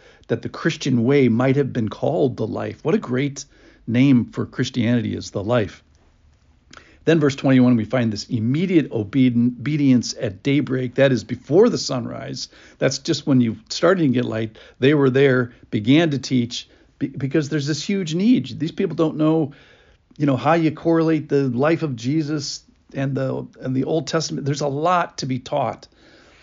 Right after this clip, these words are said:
And then, uh, just the, the funny part of this is what the angel does to these prison guards, which is nothing.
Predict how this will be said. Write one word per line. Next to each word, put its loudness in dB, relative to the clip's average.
And 2
then, 2
uh, 0
just 0
the, -14
the 0
funny 6
part 2
of 0
this -2
is -8
what -2
the -4
angel 0
does -2
to -10
these -4
prison -2
guards, -4
which -4
is -10
nothing. -4